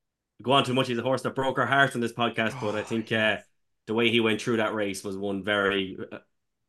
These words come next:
Speaker 1: reminiscent to me of a horse that would handle Aintree quite well, that he just would, you know, uh, plamos along.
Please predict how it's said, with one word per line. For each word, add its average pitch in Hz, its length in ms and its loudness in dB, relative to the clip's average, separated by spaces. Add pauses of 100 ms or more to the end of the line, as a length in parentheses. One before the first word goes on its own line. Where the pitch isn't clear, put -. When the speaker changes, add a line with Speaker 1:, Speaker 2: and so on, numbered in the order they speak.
(240)
Speaker 1:
reminiscent 117 440 2
to 104 60 -8
me 110 180 4
of 101 120 2
a 98 60 -4
horse 101 240 -2
that 98 140 -6
would 95 240 -8 (220)
handle 101 260 -2
Aintree 101 280 -4
quite 101 240 -4
well, 98 240 -2
that 92 100 -10
he 95 100 -6
just 95 300 -10
would, 92 140 -10 (360)
you 101 100 -2
know, 95 120 -4
uh, - 140 -12 (480)
plamos 110 360 2
along. 101 400 0